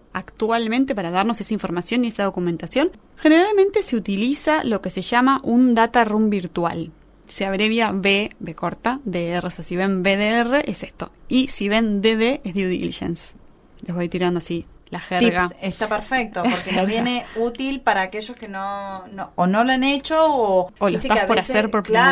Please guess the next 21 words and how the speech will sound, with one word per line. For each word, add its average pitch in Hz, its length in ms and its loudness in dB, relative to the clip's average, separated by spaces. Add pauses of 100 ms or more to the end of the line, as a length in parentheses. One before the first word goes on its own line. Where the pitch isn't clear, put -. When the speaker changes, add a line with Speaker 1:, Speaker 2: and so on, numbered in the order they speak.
Speaker 2:
claro, 180 140 0
Speaker 1:
vez 180 80 -2
Speaker 2:
y 180 40 -10
Speaker 1:
también. 180 200 -2
Speaker 2:
te 208 180 2
mandan, 196 600 0
no 185 80 -6
sé, 185 240 -4
la 165 80 -2
abreviatura 170 580 -2
y 233 80 0
quedás 175 360 -2
Speaker 1:
Quedás 165 120 -12
Speaker 2:
descolocado. 170 480 0
Speaker 1:
descolocado. 180 640 2 (280)
Entonces, 214 560 2 (100)
en 254 140 4
este 453 200 2
data 262 240 6
room 233 160 4
virtual, 220 460 2